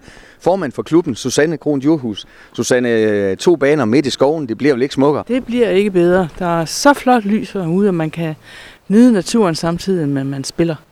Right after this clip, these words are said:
Speaker 1: Og det er to baner, som I har arbejdet for længe, ved jeg, i kulisserne, og nu er økonomien, øh, faldet på plads. Jeg ved, at, øh,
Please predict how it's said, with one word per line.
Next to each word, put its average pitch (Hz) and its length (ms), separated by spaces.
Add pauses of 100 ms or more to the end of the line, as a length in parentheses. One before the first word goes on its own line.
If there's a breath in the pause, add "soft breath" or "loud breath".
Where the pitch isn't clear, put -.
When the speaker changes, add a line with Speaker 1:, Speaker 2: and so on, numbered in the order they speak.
(220 soft breath)
Speaker 1:
Og 127 80
det 151 60
er 143 40
to 202 140
baner, 170 260
som 131 160
I 135 80
har 117 380
arbejdet 127 440
for 147 120
længe, 160 340
ved 151 100
jeg, 139 200
i 139 80
kulisserne, 143 720
og 113 100
nu 170 140
er 127 220
økonomien, 135 520
øh, 107 180
faldet 117 280
på 120 120
plads. 156 320
Jeg 131 80
ved, 165 180
at, 107 220
øh, 104 320